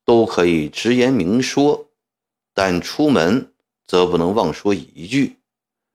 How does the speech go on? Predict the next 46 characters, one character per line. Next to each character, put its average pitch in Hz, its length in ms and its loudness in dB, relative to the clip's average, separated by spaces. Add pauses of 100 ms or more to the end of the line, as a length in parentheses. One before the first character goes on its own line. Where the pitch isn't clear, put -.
(180)
而 123 200 4
进 160 220 2
得 147 120 4
这 151 160 2
个 147 120 2
密 151 280 2
室 123 380 2
的， 71 300 -6 (240)
也 78 260 0
只 90 180 -2
有 104 220 2
几 78 180 -6
个 87 160 0
少 - 400 -8
数 135 300 -2
的 76 240 0
心 139 360 0
腹 147 140 -10
幕 110 300 -6
僚。 - 420 -6 (1300)
听 185 260 2
了 156 120 2
他 139 140 0
们 156 80 0
的 101 120 2
分 175 480 0
析， 71 340 -8 (480)
曾 87 180 0
国 87 140 2
藩 85 240 0
觉 76 160 0
得 82 100 2
事 87 240 -2
情 76 360 -4 (340)
比 87 160 2
自 127 220 -2
己 80 160 -2
所 95 240 0
想 117 300 -4
的 67 160 -6
还 - 260 -4
要 113 180 2
严 78 240 -4
重 131 140 0
得 80 100 -8
多。 139 460 0